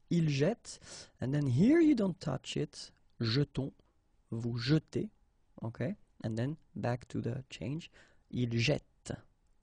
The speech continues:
all right? So you double this letter T here, okay? And then let's see now for le futur simple.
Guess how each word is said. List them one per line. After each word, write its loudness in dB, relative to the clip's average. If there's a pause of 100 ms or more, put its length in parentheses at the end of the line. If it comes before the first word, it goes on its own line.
(140)
all -2
right? -2
So -2
you 0
double 2 (640)
this -4
letter -4 (400)
T -2 (160)
here, -8 (460)
okay? -4 (800)
And 0
then 2
let's -2
see -4
now -2
for -6
le -4
futur -6
simple. -6